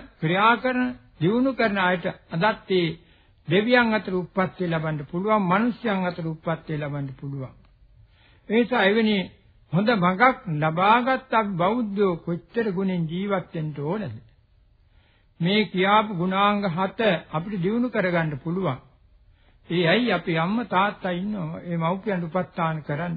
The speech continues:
ඕනේ. මේ ආකාරයෙන් උන්වහන්සේ දා සක්‍රිය මුල් කරන ලිච්ඡවීන් ධර්ම දේශනා කළා.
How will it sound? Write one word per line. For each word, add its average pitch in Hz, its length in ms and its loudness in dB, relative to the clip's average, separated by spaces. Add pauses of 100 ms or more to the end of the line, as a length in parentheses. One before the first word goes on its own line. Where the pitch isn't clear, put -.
ඕනේ. 139 300 -12 (600)
මේ 165 160 2
ආකාරයෙන් 233 680 4 (580)
උන්වහන්සේ 233 500 2
දා 202 220 2
සක්‍රිය 196 560 -2
මුල් 190 260 0
කරන 180 260 -2
ලිච්ඡවීන් 180 560 0
ධර්ම 165 260 0
දේශනා 160 500 -2
කළා. 185 380 0